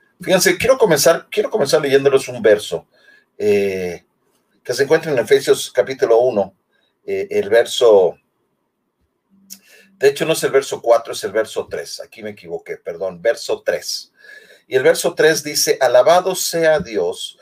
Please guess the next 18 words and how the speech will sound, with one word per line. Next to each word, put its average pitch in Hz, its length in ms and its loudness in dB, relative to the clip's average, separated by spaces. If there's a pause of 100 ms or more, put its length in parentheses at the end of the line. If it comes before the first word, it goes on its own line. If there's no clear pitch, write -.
(240)
Padre 156 400 2
de 135 60 -2
nuestro 117 280 -10
Señor 131 260 -4
Jesucristo, 117 840 -8 (240)
que 139 120 0
nos 135 280 -4
ha 165 180 2
bendecido 160 1040 -4 (180)
en 117 180 -10
los 110 200 -12
lugares 143 440 0
celestiales 113 800 0
con 139 360 2
toda 131 580 2
bendición 107 680 -6
espiritual 90 760 -4 (340)
en 107 320 -10